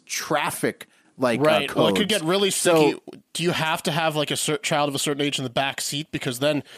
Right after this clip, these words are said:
Speaker 2: she's in a real conundrum because she
Speaker 1: Oh,
Speaker 2: can't
Speaker 1: right.
Speaker 2: have the kid.
Speaker 1: You can't
Speaker 2: She'd have
Speaker 1: drive
Speaker 2: to
Speaker 1: your own
Speaker 2: drive
Speaker 1: car.
Speaker 2: backwards.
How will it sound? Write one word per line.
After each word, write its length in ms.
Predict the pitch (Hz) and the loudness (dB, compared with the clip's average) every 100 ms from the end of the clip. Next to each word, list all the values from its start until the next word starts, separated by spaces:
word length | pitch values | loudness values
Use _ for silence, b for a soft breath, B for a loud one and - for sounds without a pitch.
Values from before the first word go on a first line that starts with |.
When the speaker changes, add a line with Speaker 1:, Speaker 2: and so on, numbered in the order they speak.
| B | B
Speaker 2:
she's 200 | - 170 | -2 0
in 80 | 151 | 0
a 60 | |
real 200 | 135 180 170 | 2 2 2
conundrum 420 | 147 131 123 117 | 0 -2 -2 -6
because 200 | 143 135 | -4 -4
she 100 | 113 | 0
Speaker 1:
Oh, 40 | |
Speaker 2:
can't 120 | 110 - | 2 4
Speaker 1:
right. 100 | 131 | 2
Speaker 2:
have 180 | 139 131 | 0 -2
the 60 | 120 | -4
kid. 260 | - 165 - | -4 -4 -4
Speaker 1:
You 80 | 135 | -4
can't 200 | 160 156 | 0 2
Speaker 2:
She'd 100 | 185 | 4
have 140 | 170 | 4
Speaker 1:
drive 0 | |
Speaker 2:
to 160 | 135 139 | 4 4
Speaker 1:
your 60 | 160 | 4
own 40 | |
Speaker 2:
drive 140 | 160 170 | 4 4
Speaker 1:
car. 0 | |
Speaker 2:
backwards. 640 | - 269 139 120 - | 4 2 -2 -4 -4